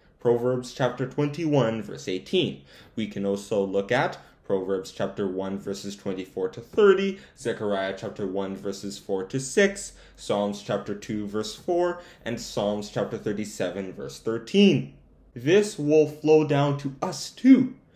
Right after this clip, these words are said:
because there are people like Satan in our own lives. And if we can stay strong, then we are glorified too. People will respect us for sticking with our faith. We can look at Romans chapter eight, verses twenty-nine to thirty,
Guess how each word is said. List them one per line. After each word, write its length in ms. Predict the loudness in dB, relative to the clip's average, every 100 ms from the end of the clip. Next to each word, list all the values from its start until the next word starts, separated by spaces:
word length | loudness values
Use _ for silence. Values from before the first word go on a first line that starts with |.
| -20 -14 -6
because 880 | -6 0 6 8 10 8 4 -2 -16 _ _
there 140 | 4 6
are 220 | 6 4
people 340 | 0 2 4
like 220 | 6 4
Satan 400 | 4 4 4 4
in 140 | 2 2
our 160 | 6
own 240 | 8 8 6
lives. 420 | 0 -4 -14 -20 _ -20 _
And 460 | -2 2 2 0 -2 0
if 180 | 0
we 600 | 0 -2 2 4 2 0
can 200 | -6 -8
stay 400 | -8 -4 6 8
strong, 800 | 6 0 0 4 4 4 2 -4 -12
then 220 | -10 -6
we 180 | 4 8
are 80 | 8
glorified 720 | 8 2 0 -2 -8 -10 -4
too. 220 | 2 2
People 380 | 2 -4 -2 0
will 220 | 0 -2
respect 520 | -4 -8 -6 -6 -6 -14 -4
us 440 | 0 0 -4 -12 -20
for 200 | -10 -6
sticking 560 | -6 -6 -4 -2 0 0
with 180 | -2 -6
our 100 | -6
faith. 460 | 2 2 2 -4 -20 _ -20 _
We 120 | -10
can 160 | -8 -6
look 180 | -4 0
at 260 | 0 0
Romans 380 | 0 0 -2 -4
chapter 320 | -4 -4 -2 -2
eight, 240 | -4 -2
verses 320 | -6 -6 -8
twenty-nine 520 | -8 -8 -6 -6 -6
to 100 | -8
thirty, 580 | -4 2 4 4 -2 -4